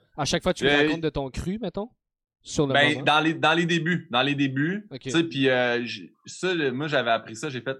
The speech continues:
Speaker 2: les cours du soir, là, j'avais Christiane Vien, puis j'étais comme, « Ah, ça fait chier, j'ai oublié un, un bon gag », ou tu sais. Puis ça, à un moment donné, là, tu sais, quand,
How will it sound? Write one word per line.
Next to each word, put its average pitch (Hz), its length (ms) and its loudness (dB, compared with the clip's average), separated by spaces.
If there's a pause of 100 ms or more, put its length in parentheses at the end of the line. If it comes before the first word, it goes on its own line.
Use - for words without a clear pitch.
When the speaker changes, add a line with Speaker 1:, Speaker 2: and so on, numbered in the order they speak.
Speaker 2:
les 113 200 -6
cours 131 180 -4
du 110 80 -12
soir, 139 300 -4
là, 156 80 -6
j'avais 110 260 -4
Christiane 117 580 -8
Vien, 123 340 -6
puis - 380 -20
j'étais 117 140 -2
comme, « 123 160 -6
Ah, 151 220 -4
ça 131 160 -6
fait 131 100 -8
chier, 156 220 -4
j'ai 139 80 -4
oublié 127 200 -4
un, 135 160 -4
un 117 200 -2
bon 120 200 -2
gag », 135 320 0
ou 120 60 -6
tu 113 60 -18
sais. 143 160 -6
Puis - 100 -20 (160)
ça, - 160 -2
à - 20 2
un 180 40 -6
moment 160 140 2
donné, 175 140 -4
là, 175 180 -2
tu 170 80 -16
sais, 156 180 -10
quand, 120 320 -4